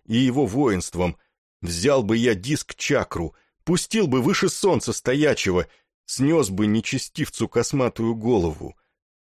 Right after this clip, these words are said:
Ау, Асуры невиданные, где вы? Похить, хитрый враг, у старенького Брахмы святые писания, да скройся в океане. Сделался б я рыбой о четырех руках, не ушел бы от меня подлый похититель.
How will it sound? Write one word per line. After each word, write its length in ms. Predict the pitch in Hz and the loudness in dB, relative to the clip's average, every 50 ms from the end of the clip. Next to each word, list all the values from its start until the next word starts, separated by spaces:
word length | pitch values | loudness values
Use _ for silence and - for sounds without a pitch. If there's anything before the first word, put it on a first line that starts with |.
| _ _ _ _ - | _ _ _ _ -6
Ау, 380 | - 117 110 135 165 143 104 107 | -2 0 2 2 4 4 4 2
Асуры 420 | 131 139 - - - 92 95 92 | 2 0 -2 -4 -4 -2 0 0
невиданные, 840 | 95 107 120 117 120 143 147 95 95 90 87 85 87 85 80 80 | 0 0 0 -2 -2 -4 -4 -4 -4 -2 -2 -2 -4 -4 -6 -8
где 380 | 78 78 80 80 104 113 131 117 | -10 -12 -12 -10 -6 -4 -4 -4
вы? 260 | 87 71 - - - _ _ _ _ _ _ _ _ _ _ _ _ _ _ _ _ _ _ _ - | -6 -8 -12 -20 -20 _ _ _ _ _ _ _ _ _ _ _ _ _ _ _ _ _ _ _ -6
Похить, 340 | 92 85 - - 127 123 - | -6 -6 -6 -6 -6 -6 -6
хитрый 380 | - - 110 104 - 110 113 107 | -6 -6 -6 -4 -2 0 0 2
враг, 300 | 101 117 131 117 - - | 2 2 2 0 -2 -4
у 40 | |
старенького 560 | 101 - - 127 131 123 107 - - 110 107 101 | -8 -4 -2 -2 0 0 -2 -2 -2 0 0 0
Брахмы 540 | 95 98 113 135 127 - - 110 110 95 - _ _ _ _ | 2 2 0 0 0 0 0 -2 -2 -2 -4 _ _ _ _
святые 480 | - - - 110 117 - - 151 143 131 | -10 -6 -2 -2 -2 -2 -2 -4 -4 -4
писания, 640 | - - 143 127 - - 185 180 151 131 135 131 127 | -4 -4 -4 -4 -2 0 0 2 2 2 2 2 2
да 160 | 117 156 165 | 2 0 0
скройся 540 | - - - 147 127 131 131 - - 123 110 | 0 -2 -2 0 2 2 2 0 0 0 0
в 60 | 104 | 0
океане. 580 | 98 - - 101 98 85 82 80 73 71 - _ _ _ _ _ _ _ _ _ _ _ _ _ - | 0 0 0 0 0 0 -2 -4 -8 -10 -14 _ _ _ _ _ _ _ _ _ _ _ _ _ -10
Сделался 720 | 87 85 78 78 90 123 143 139 117 107 - - - 107 | -10 -10 -6 -2 0 2 4 4 4 2 0 -2 -4 -4
б 80 | 92 92 | -2 0
я 160 | 98 113 113 | 2 2 2
рыбой 400 | 113 131 143 120 104 104 98 98 | 4 2 2 2 2 2 2 2
о 60 | 95 | 2
четырех 480 | - - 113 92 110 113 127 110 - - | 0 -2 -2 -2 0 0 0 0 0 -2
руках, 580 | 110 110 - - 104 85 90 - - - _ _ - | -4 -4 -2 -2 -4 -4 -4 -6 -14 -20 _ _ -2
не 160 | 101 123 156 | 0 2 4
ушел 460 | 165 160 - - - 175 190 202 190 | 4 2 0 0 0 2 2 2 2
бы 160 | 160 185 185 | 4 4 2
от 100 | 165 160 | 2 2
меня 300 | - 180 175 170 160 139 | 0 0 0 2 2 0
подлый 480 | - - - 156 156 135 101 113 117 110 | 0 -2 -2 -2 0 0 0 0 -2 -2
похититель. 840 | - - 131 - - - 143 - - 165 160 131 - - 92 80 | -2 -4 -6 -6 -4 -6 -8 -6 -4 -2 -2 -2 -2 -2 -4 -4